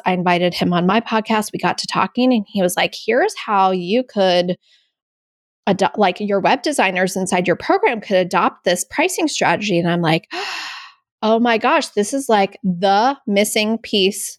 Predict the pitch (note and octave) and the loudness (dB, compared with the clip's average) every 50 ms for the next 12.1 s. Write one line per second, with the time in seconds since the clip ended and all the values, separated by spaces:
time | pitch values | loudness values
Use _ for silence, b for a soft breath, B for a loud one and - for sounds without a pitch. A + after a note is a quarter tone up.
0 | _ _ _ - G3+ F#3 F3+ F3+ F3+ F3+ F#3+ - _ _ _ _ - F#3+ - - | _ _ _ 0 2 2 2 2 0 -2 -8 -12 _ _ _ _ -4 -4 -2 0
1 | E4 A4 G#4 F4+ - G#3+ G3+ - _ _ _ _ _ _ _ _ _ _ _ _ | -2 0 2 2 0 0 0 -6 _ _ _ _ _ _ _ _ _ _ _ _
2 | - A#3+ D#4 G4+ - - - - - - _ _ - A3 A3 A#3 A3+ A3 G#3+ G#3+ | 2 2 2 2 -2 -4 -4 -6 -6 -6 _ _ -8 -2 0 2 2 4 2 2
3 | G#3 A3 - _ b b b b b b b b b b b b b _ _ _ | 0 -4 -8 _ b b b b b b b b b b b b b _ _ _
4 | _ _ _ _ A3 C4+ - - - - E4 D#4 C4 A#3 A3+ A3 A3 G#3+ G#3+ _ | _ _ _ _ -2 -2 -2 -2 -4 -2 -2 0 2 2 2 2 0 0 -4 _
5 | _ _ _ _ _ _ _ _ _ _ _ _ _ _ _ _ _ _ _ - | _ _ _ _ _ _ _ _ _ _ _ _ _ _ _ _ _ _ _ -2
6 | A3+ G3+ G#3 - A3 - - - - A#3+ A#3+ D4 F4 D#4+ A3+ G3 F#3+ - - G#3+ | 0 0 0 -2 -10 -12 -12 -2 0 2 2 4 4 2 2 0 -2 -2 -2 0
7 | G#3 G3+ G3 G#3 G#3+ A#3+ C#4 D4+ D4 C4+ A3 - - - B3+ D4+ F4+ E4+ B3 A3 | 0 0 0 0 2 2 2 2 0 -2 -4 -6 -4 -2 -2 0 0 0 0 0
8 | G#3 - - - G#3+ G#3+ G#3+ - - - B3+ C4 B3+ A3+ - - G#3+ G#3 G3+ G#3 | 0 0 0 0 0 0 0 -2 0 2 2 4 4 0 -2 -4 -4 0 2 2
9 | G3 G3+ A#3 B3 A#3 A#3 - - - G3+ G3 G3 G3 - - E4+ G#4 - - B3+ | 2 2 2 0 -4 -6 -8 -4 0 0 0 0 -2 -2 0 0 0 0 0 0
10 | G#3+ F#3 F3+ F#3 F#3+ G#3 A#3+ B3+ - - D4 C#4+ - - - - G3+ F#3+ G#3 - | 2 2 2 2 0 -2 -2 -4 -2 -2 -4 -4 -4 -4 -2 0 0 0 0 -2
11 | A3 G3+ G#3+ B3 D4+ b b b b b b b b _ _ A#3 G#3+ G3+ G3 - | -2 -2 0 0 -2 b b b b b b b b _ _ 2 4 4 2 0
12 | - | -6